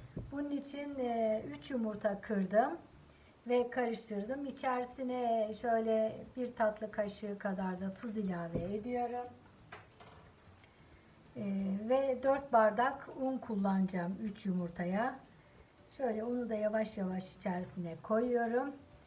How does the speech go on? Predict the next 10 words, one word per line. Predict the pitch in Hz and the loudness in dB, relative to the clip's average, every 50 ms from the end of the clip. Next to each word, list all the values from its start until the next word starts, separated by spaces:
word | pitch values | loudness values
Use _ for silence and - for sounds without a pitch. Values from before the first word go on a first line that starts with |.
| - - - - - - - | -20 -20 -20 -20 -20 -4 2
Aldığı | 311 311 320 311 311 302 294 285 | 6 6 6 6 4 -4 -6 -4
kadar | - 262 226 196 220 208 208 208 | 0 0 2 4 4 2 2 -2
çok | - - 330 330 - | 4 4 2 4 4
az | 262 233 220 208 196 202 | 2 2 2 2 2 -2
bir | 214 208 196 | -6 -8 -8
su | - - 277 | -8 -8 -6
miktarıyla | 247 233 196 196 - - 196 185 185 180 185 175 175 180 180 175 | -4 -4 -4 -4 -2 0 0 2 2 2 0 0 0 0 -2 0
da | 196 240 285 311 320 - - - - - - - - - - - | 2 2 2 2 0 -2 -10 -20 -20 -20 -20 -20 -20 -20 -16 -4
yoğurmaya | 311 294 254 240 226 214 202 196 196 190 175 170 | 4 6 8 8 8 6 4 2 2 2 0 0
başlayacağım. | 175 175 160 - - - 180 170 165 151 165 170 160 165 | -2 -4 -6 -8 -10 -10 -8 -8 -8 -8 -10 -10 -10 -10